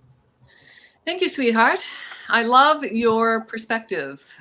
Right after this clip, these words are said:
uh, from, from being a family member, living through my addictions, and <laughs> now living with me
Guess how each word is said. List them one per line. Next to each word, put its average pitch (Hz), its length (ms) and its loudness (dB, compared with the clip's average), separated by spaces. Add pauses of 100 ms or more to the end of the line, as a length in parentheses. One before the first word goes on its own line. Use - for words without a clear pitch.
(140)
uh, 151 260 -4
from, 156 380 -6
from 160 300 -10
being 175 260 -10
a - 20 -16
family 208 340 -2
member, 143 360 -6
living 175 460 -8
through 214 300 -4
my 175 180 -6
addictions, 160 520 -10
and 175 220 -12
<laughs> - 40 -20
now 175 200 -4
living 185 520 -6
with 170 280 -14
me 160 320 -8